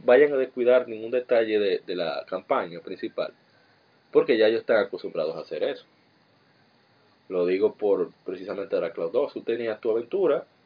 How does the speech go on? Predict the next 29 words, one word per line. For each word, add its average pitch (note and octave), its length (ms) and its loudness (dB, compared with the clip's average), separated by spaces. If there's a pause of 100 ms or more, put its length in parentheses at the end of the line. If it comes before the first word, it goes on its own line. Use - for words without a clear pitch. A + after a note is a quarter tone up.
(100)
tu, E3 240 -14
tu F#2 180 -18
dungeon B2+ 460 0
que - 80 -14
tenías G#2 220 -8
que G#2+ 80 -6
pasar, G#2 340 0
tu F#2 100 -10
calabozo, A#2+ 500 0 (600)
y A#2+ 40 -14
de A#2+ 80 6
repente C#3+ 360 4
tú D3 240 0
agarrabas C#3+ 500 0
y A2+ 60 -8
¡pap! - 340 -4 (340)
Y F#2+ 440 -4 (300)
te A2 100 0
ponías A2+ 260 -2
a B2 60 -2
construir A#2+ 380 -4
el G2 80 -2
pueblo. - 300 -8 (840)
Eran G2+ 180 -4
las G#2 80 2
dos G2+ 140 -4
cosas. - 260 -14 (2500)
Y G2 180 -18
yo G2+ 100 -20